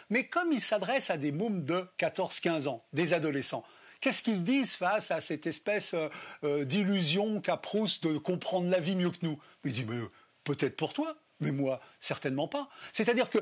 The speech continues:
à, à, à l'adolescence, on prend Proust, et puis pour lui démontrer, euh,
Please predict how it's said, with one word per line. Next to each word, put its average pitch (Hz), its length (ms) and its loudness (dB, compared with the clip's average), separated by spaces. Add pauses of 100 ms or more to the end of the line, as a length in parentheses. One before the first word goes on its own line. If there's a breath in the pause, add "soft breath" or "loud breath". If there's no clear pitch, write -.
(140 loud breath)
à, 180 480 -2
à, 160 80 -4
à 170 60 2
l'adolescence, 180 580 0
on 233 180 2
prend 190 300 2
Proust, 285 500 0 (340 loud breath)
et 202 140 4
puis 175 380 0
pour 151 240 0
lui 147 180 0
démontrer, 202 680 2
euh, 165 100 -4